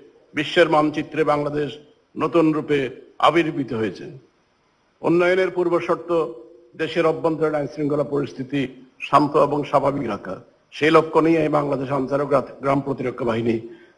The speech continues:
কাজ করে যাচ্ছে। মাননীয় প্রধানমন্ত্রী, আপনার সময়কালের এই অনবদ্য কীর্তি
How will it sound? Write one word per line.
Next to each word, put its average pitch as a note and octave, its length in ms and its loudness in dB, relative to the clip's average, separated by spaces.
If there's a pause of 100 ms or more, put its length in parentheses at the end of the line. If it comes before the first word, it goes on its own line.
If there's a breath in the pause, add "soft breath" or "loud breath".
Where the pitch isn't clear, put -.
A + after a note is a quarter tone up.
কাজ D#3 180 8 (100)
করে B2+ 140 -2
যাচ্ছে। - 320 -10 (840)
মাননীয় E3+ 200 4
প্রধানমন্ত্রী, F#3+ 640 2 (560)
আপনার D#3+ 420 0
সময়কালের E3+ 560 -2 (640)
এই D3+ 120 0
অনবদ্য E3 440 4
কীর্তি F3 720 -2